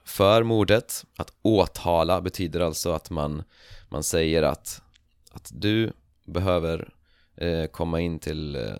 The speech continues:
polisstationen och vi kommer göra en, ha en rättegång.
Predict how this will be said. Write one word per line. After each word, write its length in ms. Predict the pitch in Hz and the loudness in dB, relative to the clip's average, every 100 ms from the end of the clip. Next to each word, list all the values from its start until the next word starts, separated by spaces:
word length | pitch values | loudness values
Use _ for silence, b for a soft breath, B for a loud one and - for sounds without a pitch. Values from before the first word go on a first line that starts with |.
| - | -10
polisstationen 800 | - 78 - - 101 101 101 98 | -8 -8 -8 -6 -2 0 0 -2
och 220 | - - | -8 -8
vi 360 | 78 85 82 - _ _ _ | -4 -2 -2 -6 _ _ _
kommer 560 | - 78 80 78 76 - _ _ _ _ - | -6 -4 -2 -2 -2 -8 _ _ _ _ -6
göra 440 | 82 82 73 67 | 0 2 2 -2
en, 340 | 50 73 69 - | -4 -6 -8 -8
ha 240 | - 101 82 | 2 2 2
en 120 | 80 | 0
rättegång. 760 | 87 - - 80 87 85 73 | -2 -4 -6 -2 0 0 -2